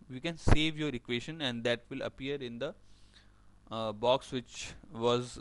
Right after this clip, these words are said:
the gallery bo-, area. Clear? So whatever the equation, if you are, uh, writing, if you want to add to the gallery, we can do that also. Let us see the steps. Okay,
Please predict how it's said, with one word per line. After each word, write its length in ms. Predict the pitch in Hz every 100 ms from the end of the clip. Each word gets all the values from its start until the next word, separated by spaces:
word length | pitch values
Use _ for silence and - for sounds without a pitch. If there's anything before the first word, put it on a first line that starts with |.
| 117
the 120 | 123
gallery 420 | 113 110 113 120
bo-, 200 | 101 - - -
area. 360 | 117 107 101 85 - - -
Clear? 220 | 147 175 190 - - - - -
So 80 | 131
whatever 460 | 117 113 151 160
the 320 | 170 165 170 165 - -
equation, 540 | 117 - 143 135 - -
if 160 | 127
you 180 | 127 117 - - - - -
are, 340 | 110 107 101
uh, 20 | - - - - - 117 107
writing, 460 | 113 - 156 185 220
if 180 | 117 -
you 80 | 107
want 320 | 107 139 151
to 120 | 160 -
add 280 | 110 131 151
to 100 | 151
the 120 | 131 110
gallery, 480 | 98 98 139 208 - - - -
we 80 | 123
can 180 | 160 156 - _ _ - 127
do 160 | 139 147
that 240 | 107 95 -
also. 400 | 85 71 - - - - 104 117
Let 180 | 113 127
us 100 | -
see 240 | - 135
the 160 | 131 123
steps. 480 | - 151 - - - - _ - - - - - - - _ - _ _ _ - _ - - - - - _ _ -
Okay, 340 | - - 131